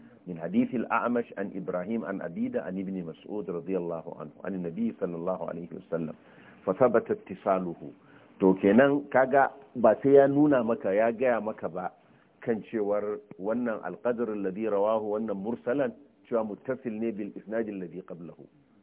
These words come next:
Ba sai ya gaya maka ba tunda ya riga ya ambace shi muttasilan bil isnad alladhi qablahu.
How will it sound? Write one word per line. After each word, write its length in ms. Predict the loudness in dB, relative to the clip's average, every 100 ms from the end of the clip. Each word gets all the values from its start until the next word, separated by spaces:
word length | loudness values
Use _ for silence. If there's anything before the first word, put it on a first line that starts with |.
| -14
Ba 100 | -10
sai 60 | -4
ya 100 | -4
gaya 200 | -2 -4
maka 220 | -6 -8
ba 80 | -8
tunda 400 | -8 -4 -2 -2
ya 180 | 0 -2
riga 240 | 0 -2 -2
ya 120 | -4
ambace 360 | -6 -12 -8 -8
shi 100 | -8
muttasilan 560 | -14 -10 -10 -4 -4 -4
bil 140 | -6
isnad 320 | -10 -6 -4
alladhi 320 | -4 -6 -6 -8
qablahu. 460 | -8 -8 -10 -14